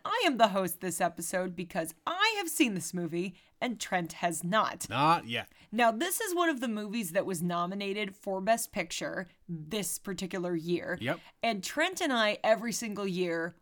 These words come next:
Speaker 1: watch all the Best Picture nominees. But twenty thirteen predates this tradition. So
Speaker 2: Yeah.
Speaker 1: you saw some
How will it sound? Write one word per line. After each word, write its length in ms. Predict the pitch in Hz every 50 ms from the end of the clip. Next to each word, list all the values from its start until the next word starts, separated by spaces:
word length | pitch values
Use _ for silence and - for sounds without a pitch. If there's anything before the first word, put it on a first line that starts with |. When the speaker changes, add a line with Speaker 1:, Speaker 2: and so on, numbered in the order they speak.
| _ _ _ -
Speaker 1:
watch 480 | - 185 190 196 220 220 220 233 - 226
all 120 | 214 208
the 60 | 196
Best 260 | 180 175 185 175 180 -
Picture 260 | 196 170 - - 175
nominees. 540 | 165 165 160 156 151 143 - - - 170 - - - -
But 140 | 202 196 175
twenty 280 | - 262 262 269 285
thirteen 680 | 277 - 285 277 254 - - - 370 381 339 311 294 294
predates 680 | - - - - 269 262 254 196 233 220 208 180 175 -
this 220 | - 202 190 175 -
tradition. 600 | - 202 196 190 220 240 233 - 196 147 165 160
So 260 | 127 208 208 202 120
Speaker 2:
Yeah. 340 | 120 110 98 92 90 87 85
Speaker 1:
you 140 | 220 262 285
saw 220 | 277 - 262 240 247
some 340 | 247 - - 330 392 440